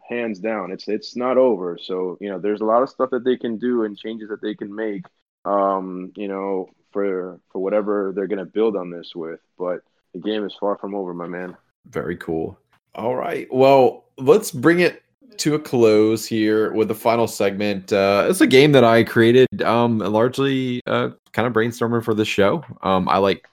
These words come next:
Speaker 2: quiz-based games. Um, you know, uh, Game Scoop does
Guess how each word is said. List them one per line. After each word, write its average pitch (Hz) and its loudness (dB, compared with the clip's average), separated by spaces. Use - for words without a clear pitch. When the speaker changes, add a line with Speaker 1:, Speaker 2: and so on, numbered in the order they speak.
Speaker 2:
quiz-based 92 -4
games. 92 -4
Um, 80 -4
you - -8
know, - -6
uh, 62 0
Game 101 0
Scoop - -4
does 95 0